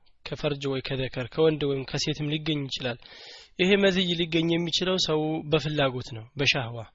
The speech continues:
በክጃሎት ወይ በስሜት ሊገኝ የሚችል ነው መዝይ ማለት። ስለዚህ ይሄ ነገር በመገኘቱ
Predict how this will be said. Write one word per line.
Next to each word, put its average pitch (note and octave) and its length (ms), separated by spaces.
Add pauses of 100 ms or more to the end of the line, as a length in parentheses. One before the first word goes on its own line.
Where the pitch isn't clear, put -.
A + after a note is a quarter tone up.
(1200)
በክጃሎት C#3+ 600
ወይ C#3+ 160
በስሜት C#3+ 440
ሊገኝ D3+ 320
የሚችል C3+ 380
ነው A2+ 160 (1900)
መዝይ C#3+ 380 (120)
ማለት። B2+ 360 (1700)
ስለዚህ E3+ 460
ይሄ G3 240
ነገር F#3 280
በመገኘቱ F3 680